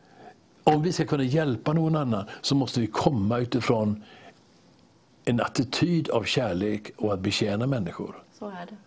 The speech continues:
Speaker 2: det.
Speaker 1: Eh, och det är inte liksom att man sätter sig på några höga hästar och, "Nu ska jag komma fram här." Det, det funkar inte.
Speaker 2: Nej.
Speaker 1: Utan att där får man bara vara generös med andra människor.
Speaker 2: Mm.
Speaker 1: Vet du, jag älskar ju förbönsköer.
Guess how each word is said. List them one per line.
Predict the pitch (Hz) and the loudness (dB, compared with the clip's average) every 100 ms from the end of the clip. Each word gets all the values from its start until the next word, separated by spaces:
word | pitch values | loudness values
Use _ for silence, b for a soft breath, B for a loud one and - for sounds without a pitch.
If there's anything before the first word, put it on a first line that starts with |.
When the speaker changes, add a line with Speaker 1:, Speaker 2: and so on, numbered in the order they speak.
| B B B B B - | B B B B B -2
Speaker 2:
det. | 113 | 0
Speaker 1:
Eh, | 107 - - - | -2 -6 -6 0
och | 127 | 2
det | |
är | 160 | 2
inte | 165 117 | 2 0
liksom | 104 117 | 0 0
att | 110 | 0
man | 113 110 | -2 0
sätter | 143 123 117 | -2 -2 -4
sig | 101 104 | -2 0
på | 110 | 0
några | 110 | 2
höga | 135 113 104 | 2 0 0
hästar | 120 - 107 | -2 0 2
och, | 104 101 104 B B B | 2 2 -2 B B B
"Nu | - 147 143 | 0 2 2
ska | - 120 | 2 2
jag | 120 156 139 - | 2 2 -2 0
komma | 113 101 | 0 0
fram | - 98 98 | 0 0 0
här." | 95 B B | -2 B B
Det, | - - 117 139 | -10 -4 0 0
det | 139 | 0
funkar | 143 151 110 123 123 | 0 0 0 0 0
inte. | 95 - 78 - | -2 -4 -6 -8
Speaker 2:
Nej. | - - B B B B - _ | -12 -14 B B B B -20 _
Speaker 1:
Utan | 127 117 123 117 | -2 2 2 2
att | 117 - - | -2 -4 -8
där | 113 131 139 | -2 0 0
får | - | 0
man | 131 123 | 0 2
bara | 117 104 | 0 0
vara | 95 | 0
generös | - 110 104 101 104 131 143 127 - 117 | 0 0 0 0 0 0 0 0 -2 -2
med | 123 117 | 0 0
andra | 127 110 104 | 0 2 2
människor. | 113 113 101 - 120 123 - B B B B | 0 0 -2 0 -2 -2 -8 B B B B
Speaker 2:
Mm. | 196 175 B B _ - - - _ - - | -14 -12 B B _ -20 -20 -20 _ -20 -4
Speaker 1:
Vet | 117 110 | -2 0
du, | 113 98 | -2 0
jag | 120 123 | 0 0
älskar | 107 - 101 | -2 -2 -2
ju | 98 | 0
förbönsköer. | 117 92 82 95 - 98 107 98 92 | 0 0 -2 -4 -2 0 0 0 -4